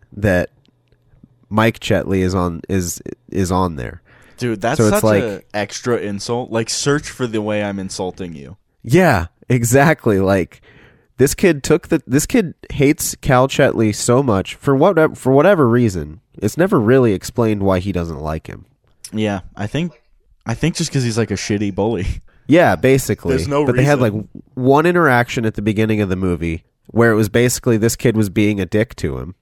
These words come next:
Speaker 1: 'cause he's, like, at the pond, he's messing with his fish pump, and the kid comes up and throws a rock at him and is just being a bully.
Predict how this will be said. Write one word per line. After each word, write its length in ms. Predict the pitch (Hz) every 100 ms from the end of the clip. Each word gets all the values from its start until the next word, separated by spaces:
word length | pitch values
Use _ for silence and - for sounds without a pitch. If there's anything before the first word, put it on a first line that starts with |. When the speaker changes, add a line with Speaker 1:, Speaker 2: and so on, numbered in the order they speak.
| _ _ _
Speaker 1:
'cause 140 | -
he's, 160 | 104 104
like, 160 | 101 101
at 140 | 98
the 60 | 92
pond, 380 | - 87 92
he's 120 | 90 90
messing 340 | 92 - 95
with 120 | 92
his 120 | 85
fish 280 | - 104 - -
pump, 340 | 82 80 - - _ _ _ _ -
and 160 | 95
the 40 | 95
kid 260 | 117 95
comes 260 | - 104 104
up 140 | 110
and 100 | 113
throws 280 | 95 107 107
a 60 | 104
rock 360 | 87 87 117
at 180 | 85 76
him 220 | 78 90 -
and 100 | 98
is 100 | 95
just 220 | 117 98 82
being 260 | 107 104
a 40 | 92
bully. 460 | 95 101 87 90